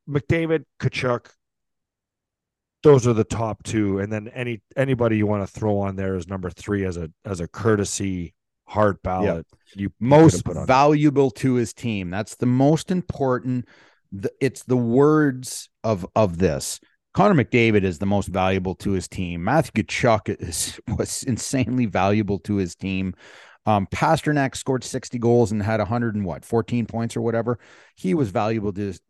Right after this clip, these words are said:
Speaker 2: to his team, but not nearly the same as a Connor McDavid or a Matthew Tkachuk. So anyway, Connor McDavid's gonna win that. He's the face of the league. He's the best player in the league. Moving on.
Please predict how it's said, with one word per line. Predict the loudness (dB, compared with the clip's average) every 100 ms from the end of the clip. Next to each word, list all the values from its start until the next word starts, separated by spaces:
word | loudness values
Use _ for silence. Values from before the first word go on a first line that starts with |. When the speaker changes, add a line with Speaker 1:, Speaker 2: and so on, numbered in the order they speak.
| -12 -8
Speaker 2:
to | -2
his | -2 -2
team, | -6 -4
but | -4 -6
not | -6 -4 -2 -2
nearly | -2 -2 0 0 0 -4
the | -6
same | -8 -6 -4 -4
as | -6
a | -6
Connor | -2 -2
McDavid | -2 -4 -2 -2 -2
or | -6
a | -6
Matthew | -10 -12 -12
Tkachuk. | -8 -6 -6
So | -6 -6 -6 -12 -4
anyway, | 4 8 8 6
Connor | 4 6
McDavid's | 4 4 2 4
gonna | 2 2
win | 2 0
that. | 0 -2 -6
He's | -6 -6
the | -6
face | 0 4 4 4
of | 0
the | 0
league. | 2 0 0
He's | -4 -4
the | -2
best | 2 2 0
player | 0 0
in | 0
the | -4
league. | -6 -6 -6 -10 _ -20 _ _ _ _ _ _ _ -4
Moving | 2 2 2
on. | -4 -10